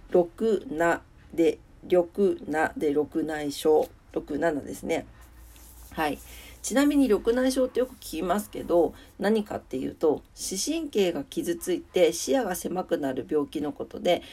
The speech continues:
視野の周辺部からゆっくり進行するため、発見が遅れがちになる傾向にあることから、定期的な検診が呼びかけられているそうです。はい。あとは、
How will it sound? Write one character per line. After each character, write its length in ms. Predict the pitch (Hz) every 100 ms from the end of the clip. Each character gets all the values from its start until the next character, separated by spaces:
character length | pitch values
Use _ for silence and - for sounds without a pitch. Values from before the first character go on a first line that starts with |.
| - -
視 180 | -
野 120 | 311 285
の 100 | 208
周 260 | - 233
辺 180 | 254 262
部 160 | 233 233
か 140 | 247
ら 80 | 240
ゆ 120 | 190
っ 20 |
く 160 | 170 202
り 80 | 170
進 300 | - 165 160
行 220 | 165 165
す 140 | 165
る 100 | 165
た 140 | 160 156
め、 220 | 180 165 - -
発 220 | 180 175
見 180 | - 262
が 180 | 262 240
遅 220 | - 220
れ 100 | 240
が 140 | 240 240
ち 140 | 233
に 100 | 233
な 100 | 226
る 160 | 208 170
傾 240 | 170 156
向 200 | - 165
に 100 | 165
あ 20 |
る 100 | 165
こ 120 | 151
と 140 | 156 156
か 100 | -
ら、 160 | 240
定 220 | - 165 -
期 40 |
的 220 | - 143
な 100 | 135
検 240 | 135 131 -
診 200 | - 151
が 100 | 254
呼 60 |
び 120 | 214
か 60 | 208
け 140 | -
ら 100 | 143
れ 80 | 107
て 140 | - -
い 100 | -
る 140 | -
そ 280 | - - -
う 20 | -
で 220 | 165 180
す。 180 | - - _ _ _ _ _ _ _ _ - - - _ _ - - _ _ - _ _
は 360 | - - 165 180
い。 160 | 190 -
あ 120 | - 185
と 280 | - 165
は、 380 | 147 160 180 -